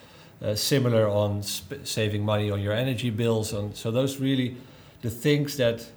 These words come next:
can help a user save money on a day-to-day basis, I think, is an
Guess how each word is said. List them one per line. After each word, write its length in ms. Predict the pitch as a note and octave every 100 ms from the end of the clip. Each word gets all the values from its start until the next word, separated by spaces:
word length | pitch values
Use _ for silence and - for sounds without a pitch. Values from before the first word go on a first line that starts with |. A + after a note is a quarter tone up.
| - - -
can 140 | A#2+ G#2+
help 320 | B2+ C#3 C#3
a 40 |
user 380 | A#2 C3 B2 A#2
save 400 | - D3 B2+ A2
money 320 | A#2 A#2+ A#2
on 100 | A2
a 60 | G#2
day-to-day 460 | A2+ A2+ A2+ G#2+
basis, 480 | G2+ A2+ C#3 C#3 D3+
I 100 | A#2
think, 240 | A2 A2+ G#2+
is 160 | G2+
an 160 | G2